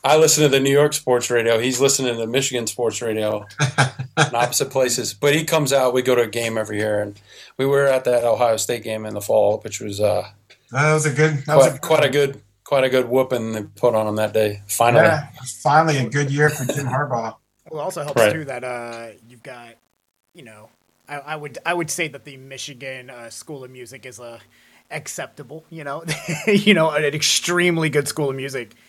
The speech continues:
Speaker 3: And so you're,
Speaker 1: Yeah.
Speaker 3: you know, they're also pumping out some good people to put in your bands and, you know.
Speaker 1: Yeah, we've been fortunate with that. I mean,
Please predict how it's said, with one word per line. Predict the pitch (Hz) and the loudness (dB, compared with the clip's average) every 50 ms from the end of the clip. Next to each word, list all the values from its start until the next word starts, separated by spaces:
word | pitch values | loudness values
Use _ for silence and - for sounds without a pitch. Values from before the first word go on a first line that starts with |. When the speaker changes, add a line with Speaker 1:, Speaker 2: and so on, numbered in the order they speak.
| _ _ _ _ _ _ | _ _ _ _ _ _
Speaker 3:
And | - 135 131 123 | -18 -18 -16 -16
so | - 139 131 | -14 -14 -14
you're, | 123 123 123 131 127 | -14 -10 -8 -6 0
Speaker 1:
Yeah. | 123 120 - 127 | 2 2 2 2
Speaker 3:
you | 131 127 | 0 -6
know, | 123 123 | -12 -12
they're | 117 143 139 135 | -8 -6 -6 -6
also | 135 131 151 | -6 -8 -12
pumping | 147 - 143 131 120 127 120 | -14 -16 -18 -18 -16 -18 -18
out | 123 120 120 - | -16 -18 -18 -20
some | - 123 120 117 113 120 127 | -20 -20 -20 -20 _ _ -20
good | 131 123 113 | -20 -20 -20
people | 101 113 117 101 110 113 | -20 -20 -20 -20 -20 -20
to | 107 101 | -20 -20
put | - 110 104 | -20 -20 -20
in | 104 | -20
your | 101 98 | -20 -20
bands | 95 101 101 101 101 101 101 101 101 101 | -20 -20 -20 -20 -20 -20 -20 -20 -20 -20
and, | 101 95 95 - - _ _ _ | -20 -20 -20 -20 -20 _ _ _
you | 110 101 | -20 -20
know. | 95 95 - - | -20 -20 -12 -6
Speaker 1:
Yeah, | 123 131 139 165 185 190 180 165 | 0 2 4 4 4 4 4 2
we've | 151 160 160 147 | 2 2 2 2
been | 170 160 | 2 2
fortunate | 139 - - 165 180 180 - - 175 165 151 131 | 2 2 4 2 2 2 2 0 2 0 0 0
with | 139 131 120 | 0 0 2
that. | - 139 147 151 139 123 120 | 2 4 4 4 4 2 2
I | |
mean, | 127 135 131 127 127 123 | 0 0 0 0 -2 -4